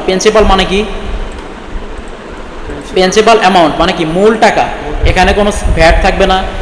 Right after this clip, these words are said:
Speaker 1: সার্ভিস চার্জ থাকবে না, যে আসল টাকাটা আসছে এই টাকাটা কত হলো, তাই না? আচ্ছা, এখন একটু বইয়ের দিকে দেখি। এখানে বলছে কি জিরো থেকে দুইশো ইউনিট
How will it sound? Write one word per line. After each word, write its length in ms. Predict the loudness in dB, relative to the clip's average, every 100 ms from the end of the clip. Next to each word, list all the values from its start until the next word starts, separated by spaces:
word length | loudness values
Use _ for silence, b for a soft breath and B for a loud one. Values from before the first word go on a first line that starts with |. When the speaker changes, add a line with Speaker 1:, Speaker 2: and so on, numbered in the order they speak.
| -4
Speaker 1:
সার্ভিস 360 | 0 2 2 4
চার্জ 260 | 4 2
থাকবে 240 | 2 2 0
না, 100 | -2 -4 -6 -6 -6
যে 60 | -2
আসল 340 | 0 2 2
টাকাটা 300 | 2 2 4
আসছে 320 | 2 2 0 0 -4 -6
এই 160 | 2 2
টাকাটা 320 | 4 2 2
কত 220 | 2 0
হলো, 240 | 2 2 0 -2 -6 -4
তাই 160 | 2 4
না? 140 | 4 0 -2 0 0
আচ্ছা, 320 | 0 -2 -4 -6 -10 -8 -2
এখন 220 | 0 2
একটু 180 | 2 4
বইয়ের 220 | 4 4
দিকে 180 | 2 4
দেখি। 320 | 2 2 0 -2 -4 -2
এখানে 260 | 0 2
বলছে 300 | 4 4 4
কি 200 | 4 4 2 -2 -2
জিরো 200 | 4 4
থেকে 220 | 4 2
দুইশো 320 | 2 2 4 4
ইউনিট 240 | 4 0